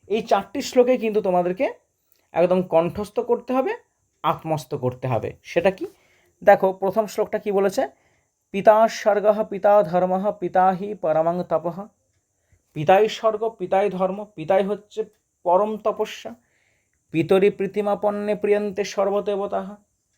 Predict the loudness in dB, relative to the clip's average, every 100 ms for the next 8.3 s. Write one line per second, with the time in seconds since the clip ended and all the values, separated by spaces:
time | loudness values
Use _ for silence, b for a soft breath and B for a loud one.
0 | _ -6 -4 -6 -10 -20 _ _ -4 -4
1 | -2 2 2 2 -4 -2 -2 -2 -4 -10
2 | _ _ _ _ _ -6 -4 -4 0 2
3 | 0 -4 -4 -2 -2 -4 -8 -10 -20 _
4 | _ _ _ -20 -4 -2 -2 -6 -10 -6
5 | -4 -4 -4 -8 -12 -6 -6 -4 -8 -12
6 | -10 -12 -12 -16 -16 -12 -12 -12 -18 b
7 | b b -4 -2 -2 -2 0 0 -4 -6
8 | -6 -8